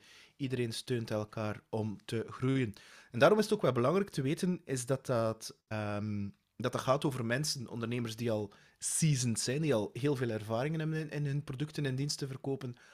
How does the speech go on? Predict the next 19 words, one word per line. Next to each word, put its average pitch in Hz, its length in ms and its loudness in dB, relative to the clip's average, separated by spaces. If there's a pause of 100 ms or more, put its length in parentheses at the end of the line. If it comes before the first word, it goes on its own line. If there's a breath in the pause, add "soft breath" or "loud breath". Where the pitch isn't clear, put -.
(220 soft breath)
als 117 140 -4
natuurlijk 123 400 -4
eerder 113 380 -6
beginnende. 107 480 -4
Het 98 140 -8
is - 260 -4
effectief - 520 -6 (320 soft breath)
door 123 180 2
elkaar. 113 540 6
Want 127 360 2 (340 soft breath)
de 127 100 0
dingen 139 240 6
dat 127 120 6
wij 120 120 4
ook 156 260 -2
leren 127 420 0
in 151 100 0
onze 113 240 -4
cursus, - 640 -2